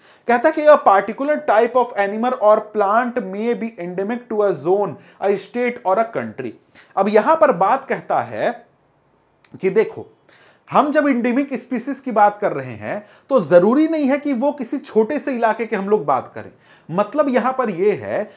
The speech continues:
कि जैसे जायंट स्क्विरल के बारे में हमने कहा कि वो कहां पाया जाता है, पंचमढ़ी बायोस्फीयर रिजर्व में पाया जाता है, ठीक है। लेकिन कुछ आपको ऐसे प्रजाति हो सकते हैं जो कि एक राज्य में पाए जाएं।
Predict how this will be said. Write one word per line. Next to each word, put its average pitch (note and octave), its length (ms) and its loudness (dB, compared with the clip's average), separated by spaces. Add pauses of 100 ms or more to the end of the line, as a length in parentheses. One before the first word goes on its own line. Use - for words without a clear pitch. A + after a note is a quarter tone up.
(120)
कि A3+ 60 -6
जैसे A#3 340 -2
जायंट A#3+ 460 -2
स्क्विरल A#3 380 -2
के A#3+ 120 -8
बारे A3 220 2
में A#3 120 -4
हमने G#3 280 -4
कहा A3+ 280 -2
कि A#3 140 -6
वो A3 120 -4
कहां A3 260 -2
पाया A#3 260 2
जाता A#3+ 320 0
है, C#4+ 280 0 (240)
पंचमढ़ी G#3+ 460 0
बायोस्फीयर F#3+ 520 -2
रिजर्व C#3 380 -4
में A#2+ 140 -12
पाया G2+ 180 -8
जाता G2 260 -18
है, F2+ 120 -20
ठीक D#3 140 -12
है। - 160 -16 (800)
लेकिन B3+ 540 0 (420)
कुछ D4 300 2 (100)
आपको G#3+ 420 4
ऐसे G#3+ 280 0
प्रजाति A3 540 2
हो F3+ 220 0
सकते F#3+ 380 -4
हैं B2+ 400 -8 (280)
जो E3+ 300 0
कि C#4+ 240 -4
एक B3+ 200 0
राज्य G#3 460 2
में G#3 220 -4
पाए B2 280 2
जाएं। G#2 200 -12